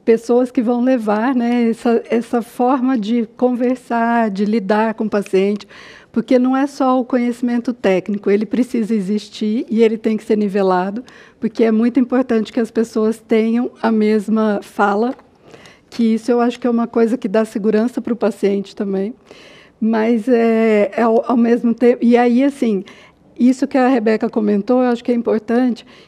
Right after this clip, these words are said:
que a equipe que fica diretamente com o paciente também tem a capacidade de fazer uma educação mínima, ou pelo menos responder às dúvidas ali no momento da internação, né? Porque aí a gente não, não fica só esperando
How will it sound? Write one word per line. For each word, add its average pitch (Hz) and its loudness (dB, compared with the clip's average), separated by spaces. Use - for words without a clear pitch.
que 254 0
a 254 4
equipe 311 2
que 294 0
fica 294 0
diretamente 220 -2
com 214 -2
o 196 -4
paciente 220 -2
também 254 2
tem 247 0
a 240 -4
capacidade 202 -2
de 196 -8
fazer 269 -4
uma 302 0
educação 294 -4
mínima, 226 0
ou 233 2
pelo 262 0
menos 247 0
responder 269 0
às 247 -2
dúvidas 233 -2
ali 226 0
no 233 0
momento 226 -2
da 233 0
internação, 247 -4
né? 214 -2
Porque 233 0
aí 269 2
a 254 2
gente 269 2
não, 254 2
não 233 0
fica 247 -2
só 240 0
esperando 240 0